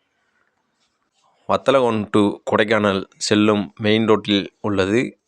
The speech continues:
ஃப்ரண்டேஜ் எழுபது அடி வரை உள்ளது.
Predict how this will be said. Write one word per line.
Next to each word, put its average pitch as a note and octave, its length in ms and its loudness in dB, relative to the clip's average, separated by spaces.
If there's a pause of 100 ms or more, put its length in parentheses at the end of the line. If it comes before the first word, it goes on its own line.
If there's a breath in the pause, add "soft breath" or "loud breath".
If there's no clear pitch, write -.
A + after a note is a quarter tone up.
(160)
ஃப்ரண்டேஜ் A#2 500 4 (160)
எழுபது G#2 380 4
அடி G2+ 140 4
வரை G2 400 0
உள்ளது. F#2+ 540 -4